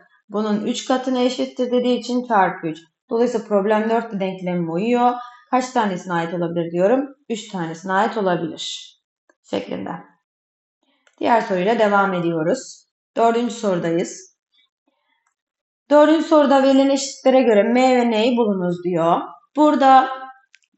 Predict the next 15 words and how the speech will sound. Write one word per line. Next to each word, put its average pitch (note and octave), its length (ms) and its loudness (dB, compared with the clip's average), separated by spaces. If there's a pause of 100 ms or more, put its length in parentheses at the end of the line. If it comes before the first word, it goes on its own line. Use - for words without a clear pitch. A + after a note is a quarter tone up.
iki C4+ 220 -2
farklı A#3+ 340 4
şekilde A3+ 380 -2
çözebiliriz G3+ 640 0
bunu. F3 460 -4
İlk C4+ 220 0
olarak A3+ 440 4
üçü C#4 220 -4
içeriye B3 440 2
dağıtmayı F3+ 640 2 (600)
yöntemini F3 460 -4
gösteriyorum. E3+ 760 -4
Üç - 160 -10
içeri B3+ 280 0
dağıttığımda B3+ 800 4